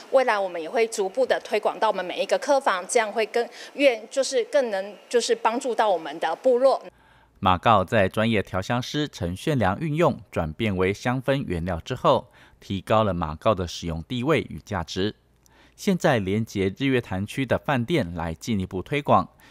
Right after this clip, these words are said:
Speaker 2: 希望可以提升用途，也能够帮助部落的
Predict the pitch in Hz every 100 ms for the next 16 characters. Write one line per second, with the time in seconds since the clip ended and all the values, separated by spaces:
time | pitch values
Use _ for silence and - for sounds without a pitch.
0 | _ - - 104 92 - 104 90 - 85
1 | 139 151 151 120 117 131 - - - 87
2 | 82 90 98 - 110 110 104 90 160 151
3 | 117 92